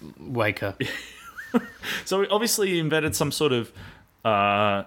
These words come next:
Speaker 2: lifting
Speaker 1: Wait, so the
Speaker 2: lip hang-
Speaker 1: polio didn't get him?
Speaker 2: Now the polio fucked his legs.
Speaker 1: Okay.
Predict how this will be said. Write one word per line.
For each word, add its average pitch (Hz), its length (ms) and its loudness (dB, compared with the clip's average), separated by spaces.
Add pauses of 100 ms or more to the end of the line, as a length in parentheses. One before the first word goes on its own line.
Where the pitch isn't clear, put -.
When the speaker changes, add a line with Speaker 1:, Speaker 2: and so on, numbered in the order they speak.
Speaker 2:
lifting 117 600 2
Speaker 1:
Wait, 226 240 2
so - 240 0
the 240 60 2
Speaker 2:
lip - 180 -2
hang- 269 180 0
Speaker 1:
polio 285 300 2
didn't 269 240 2
get 220 180 2
him? 339 160 0 (300)
Speaker 2:
Now 120 80 2
the 117 80 -4
polio 180 600 2
fucked 143 260 0
his 98 140 -2
legs. 87 560 -2
Speaker 1:
Okay. 117 380 0